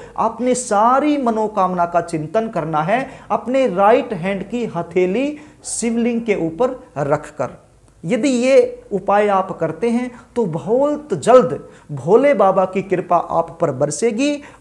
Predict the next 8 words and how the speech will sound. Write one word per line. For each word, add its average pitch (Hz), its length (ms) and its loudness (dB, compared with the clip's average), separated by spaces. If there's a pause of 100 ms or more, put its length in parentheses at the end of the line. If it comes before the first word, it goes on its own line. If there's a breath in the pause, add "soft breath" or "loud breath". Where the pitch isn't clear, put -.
और 220 260 0
आपकी 208 380 -2
जो 175 200 -2
मनोकामना 143 800 -6
है 170 320 -10 (160 loud breath)
वो 220 120 0
बहुत 185 440 -4
जल्द 170 600 2